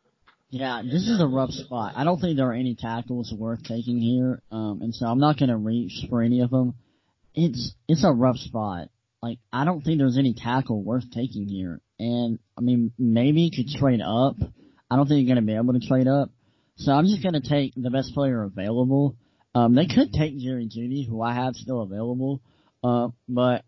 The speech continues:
I'm gonna go on defense. I'm gonna go and t-, go ahead and take Caleb Von Chason, who's a good edge rush, edge rusher. Um, that's a, that's a bit of a need. They, they have some guys that are aging, um, like J-, Jason Pierre-Paul, and he would, he would fit in that defense. It's a, it's a four, a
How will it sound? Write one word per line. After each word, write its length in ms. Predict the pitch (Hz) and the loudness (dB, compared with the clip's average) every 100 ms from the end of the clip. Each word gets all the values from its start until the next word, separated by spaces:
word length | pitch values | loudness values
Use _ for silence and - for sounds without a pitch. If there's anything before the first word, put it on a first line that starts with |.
| 123 | -2
I'm 80 | |
gonna 120 | 165 175 | 0 2
go 200 | 170 156 | 2 2
on 220 | 135 135 113 | 2 2 2
defense. 360 | 131 139 139 | -2 0 -2
I'm 80 | 151 | 0
gonna 120 | 170 | 2
go 60 | 151 | 4
and 120 | 127 | 2
t-, 220 | 143 127 | 0 0
go 80 | 131 | 4
ahead 140 | 135 | 6
and 60 | 127 | 4
take 220 | 131 120 - | 2 -2 -6
Caleb 300 | - 127 120 | -2 0 2
Von 160 | 120 117 | 2 0
Chason, 480 | 117 110 117 120 | -2 -2 0 4
who's 240 | 120 123 120 | 4 4 2
a 20 | |
good 180 | 117 131 | 2 2
edge 280 | 95 117 117 | 2 -2 2
rush, 180 | 123 123 123 - _ | 2 2 -4 -10 _
edge 240 | 123 127 120 | 2 4 4
rusher. 400 | 123 123 131 120 - _ _ _ | 4 4 2 2 -2 _ _ _
Um, 160 | - 113 | -4 -2
that's 220 | 139 180 | 0 0
a, 60 | 190 131 - | 0 -2 -2
that's 180 | 156 170 | -2 0
a 60 | |
bit 140 | 131 120 | 0 0
of 100 | 107 | 0
a 20 | |
need. 260 | 107 113 | 0 0
They, 120 | 113 113 | 0 0
they 160 | 123 | 2
have 220 | 139 170 156 | 4 4 2
some 160 | 147 | 0
guys 300 | 127 131 131 | 2 2 2
that 100 | 123 | 0
are 80 | 107 | -4
aging, 500 | 104 117 123 123 120 - _ _ _ - | -4 -2 2 2 2 -2 _ _ _ -2
um, 380 | 101 95 90 | 0 0 -2
like 240 | 95 90 82 85 | -2 -4 -4 -8
J-, 220 | 82 110 | -4 -2
Jason 280 | 113 117 120 | 0 0 -2
Pierre-Paul, 880 | 117 107 104 - 135 131 127 127 123 _ _ _ - | -2 -4 -2 2 6 6 6 4 0 _ _ _ -2
and 320 | 113 113 110 | 2 4 2
he 160 | 107 180 | 4 6
would, 160 | 180 151 | 6 6
he 100 | 180 | 4
would 120 | 143 | 4
fit 160 | 143 | 2
in 80 | 127 | 2
that 160 | 127 113 | 2 2
defense. 380 | 113 117 123 120 | 0 0 0 0
It's 140 | 110 | -2
a, 140 | 113 117 | -2 -2
it's 100 | 110 | -4
a 60 | |
four, 240 | 113 131 - | -4 -6 0
a 160 | 131 | 0